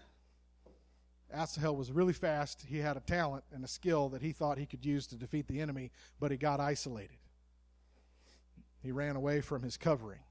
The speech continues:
What I want to talk about is, is something a little bit different. That Asahel is David's nephew, and most likely quite a bit younger, uh, nephew. And he is zealous for his king, and he's gonna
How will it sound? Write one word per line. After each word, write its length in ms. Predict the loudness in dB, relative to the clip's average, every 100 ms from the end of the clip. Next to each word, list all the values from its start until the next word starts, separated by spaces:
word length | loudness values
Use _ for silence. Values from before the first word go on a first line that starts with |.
| _ _ _ -20 _ _ -2
What 160 | 0
I 140 | 6 6
want 180 | 6
to 40 | 4
talk 240 | 4 2
about 280 | 6 6 6
is, 260 | 2 -4 -6
is 160 | -4 -2
something 320 | 0 0 2
a 60 | 2
little 160 | 2
bit 180 | 0 4
different. 320 | 4 4 0 -8 _ _ -20 -20 -2
That 240 | 4 4 2 -20 _ 2
Asahel 680 | 4 4 6 8 10 8 2
is 180 | -2 4
David's 460 | 6 6 4 2
nephew, 460 | 2 4 4 2 2 -4 -20 -20 -20 _ _
and 220 | -6 -4 2
most 300 | 6 8 8
likely 440 | 6 8 2 2 -4 -18 0
quite 180 | 4 6
a 40 |
bit 140 | 4
younger, 460 | 2 2 4 2 0 -6 -20 _ -20 -20 -12 -2
uh, 260 | 0 0 -2
nephew. 540 | 0 2 2 -2 -4 -6 -16 -20 _ _ _ _ -16 -6
And 120 | -2
he 200 | 4 6
is 120 | 6
zealous 400 | 6 6 6 4
for 140 | -2 -4
his 180 | -4
king, 340 | -2 0 2 0
and 80 | -2
he's 220 | -6 -4
gonna 320 | -4 -4 -6